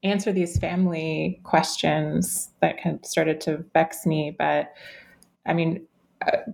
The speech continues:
part of what certainly kept me th-,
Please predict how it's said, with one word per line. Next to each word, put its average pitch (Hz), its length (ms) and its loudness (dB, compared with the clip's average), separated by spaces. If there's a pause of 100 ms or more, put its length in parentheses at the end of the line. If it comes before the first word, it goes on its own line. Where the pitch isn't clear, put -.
part 208 280 2
of 190 100 0
what 180 360 -2
certainly 165 380 0
kept - 340 -4
me 170 220 0
th-, - 380 -14